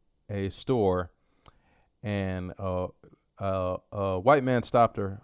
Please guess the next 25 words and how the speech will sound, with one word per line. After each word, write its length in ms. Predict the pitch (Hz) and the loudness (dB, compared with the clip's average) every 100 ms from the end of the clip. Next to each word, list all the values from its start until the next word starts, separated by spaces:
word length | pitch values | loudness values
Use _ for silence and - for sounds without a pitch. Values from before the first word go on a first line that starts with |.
| - | -8
an 80 | 110 | 2
old 260 | 123 127 | 4 6
white 200 | 110 107 | 4 2
guy, 300 | 104 95 92 87 - _ _ _ _ _ _ _ - | 0 -4 -6 -8 -16 _ _ _ _ _ _ _ -8
and 140 | 104 | -4
he 80 | 110 | -4
said 460 | - 120 107 101 - | -2 2 4 2 0
that 200 | 101 90 - | -4 -4 -2
Amber 340 | 113 110 104 | 0 2 2
Geiger, 720 | 85 98 98 92 92 87 87 - | 2 2 2 0 -4 -6 -8 -10
uh, 160 | 95 87 | -8 -6
who 140 | 98 | -6
shot 280 | 98 - 98 | -6 -2 0
a, 120 | 95 87 | 0 -4
a 100 | 98 | -8
black 380 | 92 98 98 - | -2 0 0 0
man 460 | 98 95 92 87 85 _ _ _ _ _ | -6 -6 -6 -8 -14 _ _ _ _ _
to 120 | - | -6
death 300 | 95 104 101 | 0 2 2
in 60 | 110 | 2
his 160 | 98 104 | 2 4
own 220 | 104 95 | 4 4
home 400 | 101 104 92 90 | 4 4 2 -4
because 360 | 90 - 90 90 | -8 -6 -6 -6
she, 440 | - 104 98 95 | -8 -6 -6 -8